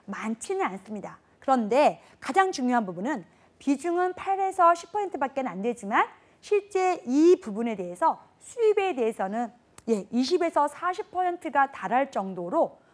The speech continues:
비즈니스 클래스와 퍼스트 클래스의 수요가 굉장히 중요하게 아시아나항공을 차지한다는 부분이겠죠.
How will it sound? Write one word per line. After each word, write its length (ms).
비즈니스 340
클래스와 680
퍼스트 260
클래스의 880
수요가 680
굉장히 420
중요하게 600
아시아나항공을 640
차지한다는 480
부분이겠죠. 560